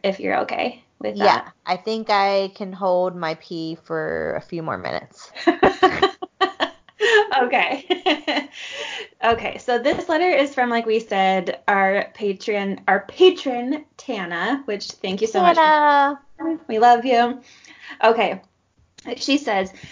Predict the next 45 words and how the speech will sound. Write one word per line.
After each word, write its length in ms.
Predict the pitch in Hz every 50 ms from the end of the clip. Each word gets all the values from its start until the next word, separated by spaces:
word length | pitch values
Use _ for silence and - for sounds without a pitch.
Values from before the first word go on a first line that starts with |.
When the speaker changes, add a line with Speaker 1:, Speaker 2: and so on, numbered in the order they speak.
| - - -
Speaker 1:
"Since 300 | - - 262 247 247 240
leaving 260 | 262 277 277 302 320 359
the 100 | 381 370
church, 380 | - - 226 226 226 226 -
trying 280 | - 240 233 226 233 233
to 100 | 233 254
get 180 | 240 214 202 -
to 120 | 240 233
a 40 | 226
healthy 340 | 226 220 220 220 - 233 233
state 240 | 233 - 214 214 214
of 100 | 220 214
mind 320 | 208 190 180 180 190 196
has 180 | 196 196 196 190
been 200 | 214 208 202 196
one 160 | 190 185 185
of 100 | 190 202
my 140 | 190 190 185
main 320 | 190 185 180 185 185 175
goals. 360 | 175 170 110 82 - - - -
I'm 160 | - 208 214 220
two 220 | - - 269 277
years 300 | 294 285 277 294 277 269
into 200 | 240 233 240 254
that 200 | 254 254 240 233
journey, 400 | - 226 202 202 196 196 196 196
and 220 | - 190 196 196 - -
while 220 | - 208 214 208
I 120 | 208 208 208
feel 200 | 202 - 208 202
a 80 | 202 196
million 320 | 190 202 214 247 269 269
times 280 | 269 269 262 247 240 247
better 220 | - 202 202 208
than 140 | 196 202 196
I 80 | 190 190
used 320 | 202 220 254 269 - -
to, 120 | - 190 170
there's 260 | 170 180 185 196 190
still 340 | - - 226 233 240 262 269
so 200 | 262 - 208 202
much 220 | 196 - 196 -
deprogramming 800 | - 196 190 - - 247 226 220 190 185 165 151 156 151 185 165 -
to 100 | - -
do. 260 | - 50 - 214